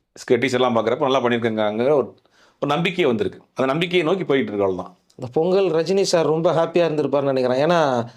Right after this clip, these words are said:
Speaker 2: ரஜினி படமே டைரக்டர் ரிலீஸ் ஆன மாதிரி தான் இருந்தது தியேட்டர்ல.
Speaker 1: ஆமா, தியேட்டர்ல வந்து ரிலீஸ் ஆனது மட்டும் கிடையாது, சோஷியல் மீடியாவெல்லாம் கொண்டாடி தீர்த்துட்டாங்க ரஜினி ரசிகர்கள்.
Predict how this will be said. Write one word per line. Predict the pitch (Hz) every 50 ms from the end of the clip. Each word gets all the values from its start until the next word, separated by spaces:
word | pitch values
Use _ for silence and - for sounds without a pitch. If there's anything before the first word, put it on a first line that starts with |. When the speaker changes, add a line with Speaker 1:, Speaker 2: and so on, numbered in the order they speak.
| - _ _ _ _ _ - 143
Speaker 2:
ரஜினி | 170 165 165 226 262 254 254
படமே | - 185 196 220 220 233 247 233
டைரக்டர் | 190 202 214 208 180 226 214
ரிலீஸ் | 190 196 214 226 - 214
ஆன | 202 196
மாதிரி | 185 185 185 180
தான் | 190
இருந்தது | 185 175 147 143
தியேட்டர்ல. | 120 151 160 160 160 156 131 127 113 - - - _ _ _ _ -
Speaker 1:
ஆமா, | 226 196 120 92 - - -
தியேட்டர்ல | 156 190 202 - - 214 208 202 190 180
வந்து | 175 170 170 170 170 180 175
ரிலீஸ் | 160 160 165 165 151
ஆனது | 160 156 165 160
மட்டும் | 151 151 151 151
கிடையாது, | 151 151 156 160 156
சோஷியல் | 156 170 160 170 170 160 156
மீடியாவெல்லாம் | 156 151 151 147 156 165 156 135 - - _ _ _ _ _ _
கொண்டாடி | - 139 151 175 185 185 175 160
தீர்த்துட்டாங்க | 143 165 160 151 143 147 139 139 135
ரஜினி | 120 113 127 131
ரசிகர்கள். | 117 113 104 - - - 92 - - -